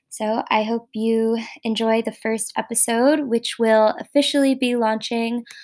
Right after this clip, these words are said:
on March thirteenth. Um, this first episode is a, a fun one I'm really excited about, and, um, I'm,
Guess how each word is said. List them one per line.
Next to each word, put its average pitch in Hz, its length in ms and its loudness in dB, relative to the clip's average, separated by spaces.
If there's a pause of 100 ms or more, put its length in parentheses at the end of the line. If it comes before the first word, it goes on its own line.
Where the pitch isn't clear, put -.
(200)
on 202 540 -2
March 208 560 -4 (240)
thirteenth. 226 840 -4 (720)
Um, 202 480 -4
this 214 240 -2
first 214 340 -4
episode 208 720 -2
is 196 560 -4 (160)
a, 190 540 -4
a 202 60 -12
fun 220 220 -2
one 208 160 -2
I'm 202 180 -4
really 196 220 -2
excited 226 400 0
about, 233 400 2 (220)
and, 202 500 -4 (480)
um, 214 300 -8 (100)
I'm, 220 280 -2